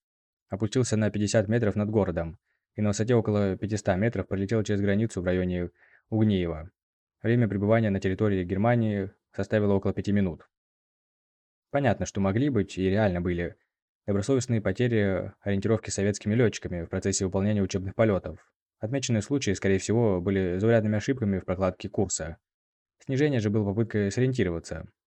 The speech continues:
Однако летевшие над С С С Р немецкие самолёты-разведчики выдвигали ту же версию – потери ориентировки. В июне такие полёты продолжались. Так, шестого июня тысяча девятьсот сорок первого года отдел разведки и контрразведки четвёртой немецкой армии докладывал.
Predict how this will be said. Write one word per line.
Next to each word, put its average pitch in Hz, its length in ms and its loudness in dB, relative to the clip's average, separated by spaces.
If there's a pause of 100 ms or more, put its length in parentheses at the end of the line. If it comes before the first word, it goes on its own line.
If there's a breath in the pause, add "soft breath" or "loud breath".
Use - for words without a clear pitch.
(140)
Однако 104 360 0
летевшие 101 460 0
над 95 140 -2
С 95 40 -12
С 101 140 -6
С - 40 -2
Р 113 120 0
немецкие 101 380 0
самолёты-разведчики 98 840 0
выдвигали 101 500 0
ту 131 180 -2
же 90 100 -4
версию – 90 480 -4 (120)
потери 98 280 -2
ориентировки. 101 720 0 (840)
В 101 100 0
июне 120 300 4
такие 95 240 0
полёты 113 260 2
продолжались. 104 680 0 (360)
Так, 120 200 0
шестого 95 400 -2
июня 104 300 0
тысяча - 220 -6
девятьсот 98 240 -2
сорок 98 200 -2
первого 95 300 0
года 92 420 0
отдел 92 280 -2
разведки 101 420 0
и 92 160 -2
контрразведки 95 720 -2
четвёртой 95 400 -4
немецкой 92 360 -4
армии 104 300 2
докладывал. 85 680 -2